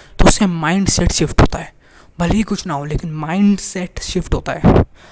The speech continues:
और जब माइंडसेट शिफ्ट होता है ना, तो literally आपका बच्चा क्या बनेगा, आपको पता भी नहीं हो सकता, वो कितना आगे जा सकता है। क्यों? क्योंकि उसका माइंडसेट शिफ्ट हो चुका है। क्योंकि जिस, और जिस लड़के का माइंडसेट शिफ्ट हो जाए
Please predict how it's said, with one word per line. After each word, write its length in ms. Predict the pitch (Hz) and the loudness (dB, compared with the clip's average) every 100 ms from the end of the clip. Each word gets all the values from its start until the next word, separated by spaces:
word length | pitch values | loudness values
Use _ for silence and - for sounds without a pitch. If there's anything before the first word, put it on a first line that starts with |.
| - - | -20 -10
और 80 | 180 | -6
जब 120 | 208 | -4
माइंडसेट 540 | 170 151 156 202 220 - | -4 -4 -4 -4 -4 0
शिफ्ट 240 | 202 - | 0 2
होता 160 | 170 165 | 2 2
है 60 | |
ना, 140 | 175 180 - - - - - - | -2 -4 -4 -6 -8 -20 -14 -2
तो 80 | |
literally 360 | 175 170 180 180 | -2 -2 -4 -2
आपका 200 | 160 175 | -2 0
बच्चा 260 | 165 - 196 - | -2 -2 -4 -6
क्या 160 | - 185 | -2 0
बनेगा, 340 | 170 170 165 | 0 0 0
आपको 160 | 160 - | 0 -2
पता 300 | - 170 160 | -2 0 0
भी 100 | 156 | 0
नहीं 80 | 139 | -2
हो 80 | |
सकता, 240 | 143 - - - - - - - - | -4 -10 2 4 4 0 -18 -20 -8
वो 60 | - | -6
कितना 260 | 202 196 208 - | -4 -4 -4 -2
आगे 180 | 175 185 | -4 -2
जा 100 | 156 | -4
सकता 320 | 156 - 147 | -6 -4 -4
है। 80 | 131 - - - - - - - | -4 -6 -12 -12 -20 -20 -2 4
क्यों? 200 | 220 202 | 4 6
क्योंकि 240 | 190 214 | 2 2
उसका 200 | 190 208 | 0 -2
माइंडसेट 560 | 175 160 180 185 180 - | 0 0 2 2 -2 -2
शिफ्ट 180 | 170 | -2
हो 60 | 147 | 0
चुका 220 | - 139 | -2 -8
है। 80 | - - - - - | -10 -10 -12 -16 -14
क्योंकि 200 | - 180 | -4 -4
जिस, 280 | 170 175 - | -2 -6 -6
और 160 | - 180 | -10 -4
जिस 220 | 208 214 | -2 0
लड़के 200 | 202 208 | 0 0
का 60 | |
माइंडसेट 440 | 220 165 170 202 226 | -2 0 0 0 0
शिफ्ट 180 | 208 185 | -2 -2
हो 80 | |
जाए 280 | 170 180 165 | -2 -2 -4